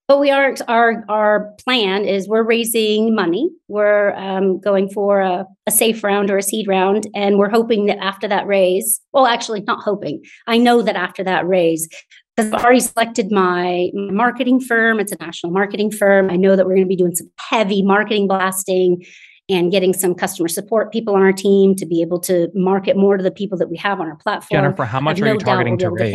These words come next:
Speaker 2: raise?
Speaker 1: half a million or more. Uh, seven fifty.
Speaker 2: Okay. And what, about what cap do you think you'll be able to raise it on in today's market? Three million, five million, one million?
Speaker 1: I believe it's around three million. Yep.
Speaker 2: Okay.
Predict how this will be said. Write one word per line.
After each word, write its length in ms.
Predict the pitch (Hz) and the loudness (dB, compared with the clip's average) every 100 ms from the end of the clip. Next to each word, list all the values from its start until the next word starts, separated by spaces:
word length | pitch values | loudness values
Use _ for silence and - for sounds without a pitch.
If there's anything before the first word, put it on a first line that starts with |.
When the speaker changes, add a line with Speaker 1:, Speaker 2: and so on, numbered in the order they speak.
| 196 | -4
Speaker 2:
raise? 60 | - | -6
Speaker 1:
half 120 | 185 - | -8 -2
a 40 | |
million 320 | 185 185 175 | 2 4 4
or 40 | 165 | 2
more. 240 | 175 165 - _ _ _ _ _ _ _ _ _ _ - | 0 -2 -8 _ _ _ _ _ _ _ _ _ _ -6
Uh, 140 | 226 | -4
seven 300 | 220 262 247 | 0 0 0
fifty. 400 | 233 208 - - - _ _ _ _ _ | -2 -6 -10 -16 -20 _ _ _ _ _
Speaker 2:
Okay. 380 | 113 110 95 90 - - | -4 -2 -4 -6 -8 -2
And 140 | 135 | -2
what, 100 | 156 | 0
about 240 | 135 127 | 0 -2
what 180 | 117 139 | -2 -8
cap 280 | - 117 120 | -4 -4 -4
do 60 | 110 | -6
you 40 | |
think 200 | 104 107 | -8 -6
you'll 80 | 107 | -4
be 80 | 101 | -2
able 80 | 98 | -2
to 80 | |
raise 200 | 95 98 | -2 -2
it 80 | 95 | 0
on 160 | 92 95 | 0 0
in 140 | 92 | -2
today's 300 | 92 101 92 | 0 0 2
market? 440 | 95 92 87 85 - _ | 2 0 -2 -8 -12 _
Three 140 | - 113 | -4 0
million, 320 | 110 110 104 | 2 0 0
five 240 | - 101 | 0 0
million, 360 | 104 104 104 101 | 0 -2 -2 -2
one 180 | 98 104 | -2 -2
million? 400 | 104 104 101 104 - _ _ _ | -2 -2 -4 -6 -12 _ _ _
Speaker 1:
I 40 | - | -4
believe 280 | 226 269 262 | 2 4 4
it's 120 | 247 | 2
around 260 | 226 220 | 0 0
three 220 | 202 208 208 | -2 -6 -2
million. 480 | 196 175 170 165 160 | 0 0 0 0 0
Yep. 160 | 180 - _ 101 | -2 -4 _ -8
Speaker 2:
Okay. 220 | 101 87 | -6 -6